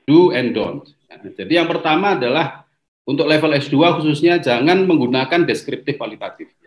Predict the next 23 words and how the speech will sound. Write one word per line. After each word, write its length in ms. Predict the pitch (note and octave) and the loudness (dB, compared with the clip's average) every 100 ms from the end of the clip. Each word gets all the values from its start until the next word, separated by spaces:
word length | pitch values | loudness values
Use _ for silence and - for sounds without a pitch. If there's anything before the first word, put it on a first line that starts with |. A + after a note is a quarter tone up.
| - _ _ _ _ _ _ | -20 _ _ _ _ _ _
Dan 160 | A2+ | -4
kalimat 400 | B2 D#3 E3+ E3 | 0 4 4 4
ini 220 | D3+ E3 F#3 | 2 0 0
saya 160 | D#3 | 0
dengarkan 720 | C3 A#2+ C#3 D#3+ E3 D#3+ - - - _ | 0 -2 -2 -2 2 2 0 -6 -18 _
dua 320 | A#2 A2 A2 | -4 -2 0
minggu 300 | A2+ B2 A#2 | 0 -2 -4
yang 160 | A#2+ A#2 | -2 -2
lalu 260 | A#2+ D3 | 0 0
ya 60 | A2+ | 0
secara 240 | A#2+ G#2+ | -2 -6
eksplisit 560 | A2+ - C#3 D3+ E3+ - | -8 -6 -6 2 0 0
ya 160 | G2 G#2 | -8 -8
di, 240 | F#2+ F2+ - | -8 -10 -12
di 80 | G#2 | -10
U 80 | G#2 | -6
B 160 | G#2 G#2+ | -4 -4
juga 300 | F#2+ G#2+ B2+ | -4 -8 -6
waktu 320 | A2+ - G#2+ | -6 -8 -10
itu, 320 | C3+ B2 G2+ | -10 -10 -10
eh, 200 | - F#2 F2 | -12 -14 -14
teman-teman 400 | G#2 G#2 A2 G#2 | -16 -16 -16 -16
di 60 | F#2+ | -16